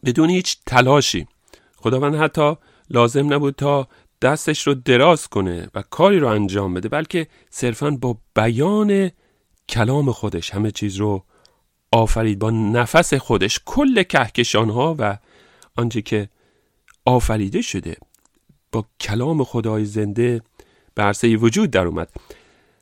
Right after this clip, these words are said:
و هر چرا که وجود داره، خداوند لحظه به لحظه نگاه می‌داره. هر آنچه که در کهکشان‌ها و در این جهان هست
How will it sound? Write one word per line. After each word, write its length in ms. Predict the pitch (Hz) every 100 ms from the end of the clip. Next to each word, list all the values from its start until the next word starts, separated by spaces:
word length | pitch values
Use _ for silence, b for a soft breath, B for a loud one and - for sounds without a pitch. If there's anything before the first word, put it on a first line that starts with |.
| b _
و 60 | 131
هر 120 | 196
چرا 220 | - 202
که 140 | 208 156
وجود 380 | 143 135 233
داره، 220 | 170 131 120
خداوند 520 | 117 117 151 156 127
لحظه 360 | 110 117 170
به 120 | 175 139
لحظه 540 | 120 117 - 127 90 - _ _ 120
نگاه 520 | 127 127 135 123 92
می‌داره. 380 | 87 82 82 113
هر 120 | 131
آنچه 300 | 143 127 131
که 140 | 123
در 200 | 120 120 - b b - - _ _ _ -
کهکشان‌ها 760 | 135 110 117 117 110 110 135 147
و 100 | 113
در 120 | 120
این 160 | 185
جهان 300 | 135 107 92
هست 460 | 87 78 - - -